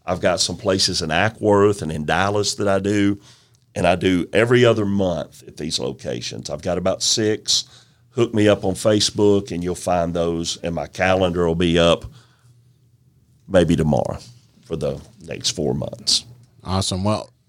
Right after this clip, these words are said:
Speaker 2: as we wrap up, I got two questions for the three of you. The first one's probably the most important one, but I felt like I was a little intimidated coming in here, Sharon, this morning because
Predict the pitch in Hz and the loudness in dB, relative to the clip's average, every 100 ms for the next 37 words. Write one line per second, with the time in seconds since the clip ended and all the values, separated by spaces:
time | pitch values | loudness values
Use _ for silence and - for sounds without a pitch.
0 | 107 123 143 143 135 127 120 110 110 113 | -4 0 2 4 4 4 2 2 2 2
1 | 110 - 151 - 135 120 110 - 110 95 | 0 2 2 4 2 2 -2 -2 -2 -2
2 | 92 117 104 90 85 87 98 _ _ _ | -2 0 2 0 -2 -6 -10 _ _ _
3 | - _ - 98 151 170 160 123 113 107 | -20 _ -10 -2 2 2 4 2 2 0
4 | - 135 131 123 107 113 113 107 101 123 | -4 0 2 4 4 2 0 -2 0 0
5 | 107 101 98 101 113 117 175 165 135 127 | 0 0 0 2 2 2 2 4 2 2
6 | 123 120 131 120 101 147 143 107 98 113 | 0 2 0 0 0 0 0 0 -2 -4
7 | 110 123 117 - 107 95 92 104 98 98 | -4 -2 -2 -4 -6 -8 -8 -8 -8 -6
8 | 98 107 98 | -4 -2 -4